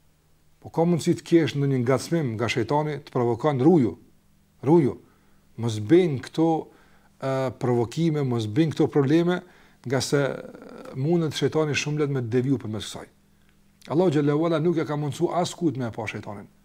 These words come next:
Shejtani personifikohet, mund të personifikohet në njëri diku në kështu me radhë, mi po në formën reale si e ka krijuar Allahu xhallahu, s'mund as ti me pa as askush. S'kam, do thot, ë,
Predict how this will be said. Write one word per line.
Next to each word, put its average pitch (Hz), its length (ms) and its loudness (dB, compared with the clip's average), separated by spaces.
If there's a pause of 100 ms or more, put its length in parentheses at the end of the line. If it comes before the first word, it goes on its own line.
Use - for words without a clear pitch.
(1000)
Shejtani 160 320 0
personifikohet, 135 800 0 (420)
mund 165 260 0
të 156 120 -2
personifikohet 143 400 -2
në 131 100 -2
njëri 151 320 4
diku 127 240 -4
në 120 100 -4
kështu - 140 -8
me 139 140 -2
radhë, 175 260 0 (480)
mi - 80 -14
po 120 120 -4
në 113 120 -4
formën 175 560 2
reale 175 220 2
si 139 140 -4
e 127 40 -2
ka 127 80 -2
krijuar 175 320 0
Allahu 156 160 2
xhallahu, 165 360 2
s'mund 185 280 -2
as - 80 -4
ti 165 80 -4
me 170 140 -2
pa 202 180 -4
as 151 120 -6
askush. 170 280 -2 (1600)
S'kam, 127 300 -4 (100)
do 127 160 -4
thot, 139 240 -4 (440)
ë, - 240 -14